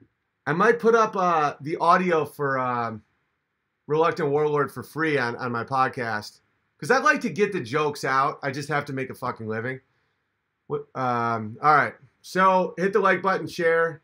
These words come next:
I gotta get out of here. Uh, look up Pallywood. I don't know what Pallywood means. Everyone should have to serve for a few years, male and female. Yeah, that, if you wanna vote. I just think, well, the fact there's no draft right now makes it a little easier for the argument that women should vote.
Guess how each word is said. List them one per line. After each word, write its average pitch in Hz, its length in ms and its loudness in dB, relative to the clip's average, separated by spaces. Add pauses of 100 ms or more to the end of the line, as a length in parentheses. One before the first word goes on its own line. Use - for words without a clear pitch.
I 139 60 -10
gotta 151 160 0
get 151 100 2
out 151 120 2
of - 20 0
here. 147 260 0 (100)
Uh, 143 180 2
look 156 180 0
up 156 180 -2
Pallywood. 160 460 -2
I 143 100 0
don't 131 100 -2
know 131 80 -6
what 120 120 -8
Pallywood 139 400 -6
means. 135 380 -12 (440)
Everyone 190 320 2
should 190 140 -2
have 180 100 0
to 165 80 -10
serve 170 320 -4
for 160 80 -2
a 143 80 -8
few 147 160 -8
years, 139 300 -4
male 131 180 -4
and 120 80 -8
female. 139 400 -8 (500)
Yeah, 156 440 0
that, 165 260 0 (260)
if 160 160 -4
you 165 80 -8
wanna 160 200 0
vote. 139 440 -2 (160)
I 131 120 -4
just 147 180 -8
think, 160 240 -4
well, 165 240 2
the 170 80 -6
fact 226 240 2
there's 185 140 -4
no 185 180 -2
draft 135 460 0
right 175 180 -6
now 180 220 -2
makes 170 260 -8
it 175 80 -10
a 170 60 -10
little 170 160 -8
easier 175 460 -6 (540)
for 156 100 -8
the 156 120 -2
argument 151 400 0
that 139 100 -4
women 135 200 -6
should 127 160 -14
vote. 143 340 -4